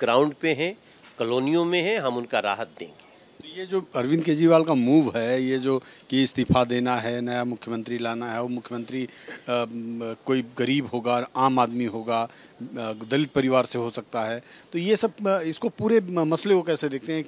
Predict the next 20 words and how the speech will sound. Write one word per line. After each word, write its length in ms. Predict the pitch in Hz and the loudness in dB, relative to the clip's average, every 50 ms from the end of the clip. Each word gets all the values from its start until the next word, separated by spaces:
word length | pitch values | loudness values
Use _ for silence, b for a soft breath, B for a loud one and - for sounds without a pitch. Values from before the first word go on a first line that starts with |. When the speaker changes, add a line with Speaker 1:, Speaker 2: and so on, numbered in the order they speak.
| - | -4
Speaker 2:
क्या 120 | - 170 170 | -2 -2 0
लगता 240 | 175 170 165 196 185 | 0 -2 -2 -2 -2
है 80 | 180 | -2
कि 100 | 165 180 | -2 -4
ये 180 | 170 156 175 170 | -2 -2 -2 -2
केवल 320 | - 170 170 175 175 170 | 0 0 0 2 2 2
एक, 200 | 180 175 - - | 0 -2 -2 -2
अ, 120 | 180 170 - B B B B B B - 139 131 135 131 135 160 151 - _ _ - | -2 -2 -2 B B B B B B -6 -4 -2 -2 -2 -4 -8 -16 -16 _ _ 0
पॉलिटिकल 360 | 143 143 - - 175 180 175 | 0 0 2 4 4 4 2
स्टंट 360 | 160 - 180 170 170 156 147 | 2 0 0 0 0 0 0
है 220 | 160 165 165 170 | 0 0 0 0
क्योंकि 220 | - 151 139 123 135 | -2 -4 -6 -4 -4
हरियाणा 360 | 123 127 131 135 135 147 156 | -4 -2 -2 -2 0 0 -2
का 160 | 143 156 156 | 0 -2 -4
भी 240 | 147 143 147 156 160 - - | -2 -2 -4 -4 -4 -8 -10
चुनाव 320 | - 147 143 139 139 127 | -8 -6 -4 -4 -4 -6
है? 100 | 135 131 - - 175 - - - - | -8 -10 -14 -16 -20 -20 -18 -2 4
Speaker 1:
पॉलिटिकल 520 | 233 233 262 269 233 254 226 311 294 240 214 | 4 4 4 4 0 0 2 6 8 8 8
स्टंट 440 | - - - 160 143 131 113 - | 8 6 6 4 4 4 2 0
है, 440 | 127 110 107 113 131 160 196 214 - | 0 2 4 6 6 6 4 2 0